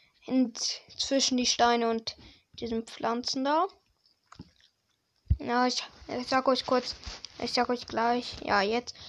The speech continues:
wie viel, wie, ähm, wie weit ich geworfen hatte. Ich habe auf zwölf Komma drei geworfen, äh, ge-, ja, Meter geworfen.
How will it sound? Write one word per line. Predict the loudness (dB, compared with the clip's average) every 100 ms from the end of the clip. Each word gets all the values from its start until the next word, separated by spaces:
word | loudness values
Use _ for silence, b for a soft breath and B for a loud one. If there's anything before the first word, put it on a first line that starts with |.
| B -10
wie |
viel, | -6 0 4 4 2
wie, | 0 0 0 -6 _ -20 _
ähm, | -2 0 -2 -4 _ _
wie | -8 0
weit | 2 2
ich | 2
geworfen | -2 0 0 2 0
hatte. | 0 -2
Ich | -4
habe | -2
auf | -2 -4 -10 B B -16
zwölf | 0 2 2
Komma | 0 0 0
drei | 2 4 4
geworfen, | 4 6 6 4 -4 -8
äh, | -4 -4 -4 _
ge-, | -4 -2 0
ja, | 0 0
Meter | 0 0 -2 -2
geworfen. | 0 2 0 -2 -6